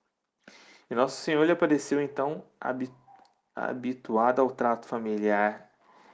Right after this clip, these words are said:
ela lhe faz uma suave censura. Então ela ficou brava com Jesus, né?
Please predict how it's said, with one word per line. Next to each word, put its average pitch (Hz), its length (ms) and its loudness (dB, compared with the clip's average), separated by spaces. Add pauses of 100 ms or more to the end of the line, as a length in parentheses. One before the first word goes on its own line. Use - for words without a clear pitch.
ela 117 440 0 (840)
lhe 113 140 -6
faz 113 420 0
uma 123 180 -8
suave 123 460 0
censura. - 600 -16 (1120)
Então 95 280 -14
ela 90 140 -10
ficou - 220 -12
brava 104 360 -6
com 113 160 -16
Jesus, 104 460 -8
né? 101 180 -12